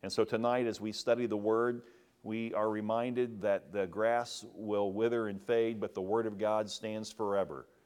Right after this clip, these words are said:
And tonight, it's an eternal Word. It's a, a, an uncompromising Word. It is an immutable word that we are studying. And so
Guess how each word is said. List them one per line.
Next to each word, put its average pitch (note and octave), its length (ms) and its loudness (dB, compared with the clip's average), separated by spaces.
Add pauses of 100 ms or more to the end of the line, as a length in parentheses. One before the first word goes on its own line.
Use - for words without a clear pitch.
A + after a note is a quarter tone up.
(380)
And F#2+ 340 -2 (140)
tonight, A2+ 460 0 (180)
it's G#2 300 -4
an G#2 160 -4
eternal C3+ 520 0
Word. G2 380 2
It's F#2 220 -6
a, F#2+ 260 2 (140)
a, F#2+ 240 -6
an G#2+ 80 -2
uncompromising F#2+ 1040 -4
Word. D2+ 400 -6 (640)
It G#2 160 0
is G#2 200 -2
an G#2 120 -4
immutable G#2 640 0
word D2 460 -4 (120)
that F#2+ 180 -2
we G2 220 -4
are F2+ 80 0
studying. E2 720 -4
And D#2 100 -12
so F#2+ 340 2